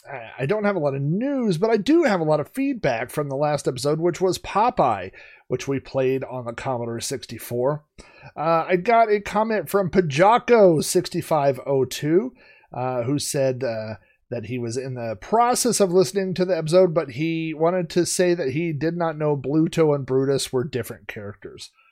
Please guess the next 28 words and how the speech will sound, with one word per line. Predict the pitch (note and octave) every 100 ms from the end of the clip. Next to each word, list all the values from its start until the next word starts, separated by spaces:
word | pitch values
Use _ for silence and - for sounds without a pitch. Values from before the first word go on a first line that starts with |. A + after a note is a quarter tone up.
| _ _ _
Well, | - B3+ C#4 C4+ B3 _ F#3
like | G3 G3
I | F3+
said, | - C3+ A2+
they, | D#3 C#3
they | - C#3 B2+
are | F3+ A#3+ C4+
different | C4 A3+ G#3+
characters, | A3+ A#3 A#3 A#3+ A3+ E3
then | G3+ F3+
they | E3+
weren't | F3 A#3 B3 A3
different | A3+ G#3+
characters, | G3+ A3 G3 A#3 G#3+
then | F3+ G3
they | G3+ F3
were | E3 F#3 G3+
different | F#3+ D#3+ F3+ - _ - _ _
characters, | F#3 F3+ D3+ E3+ C#3
then | D#3
they | E3
were | D3 C#3+
twins, | - D#3 D#3+ D3+ D3 B2+ - - - _
<laughs> | _ _ -
then | G3+
they | G3
were | G3 D3
brothers. | D#3 D3+ D#3 D#3 D3+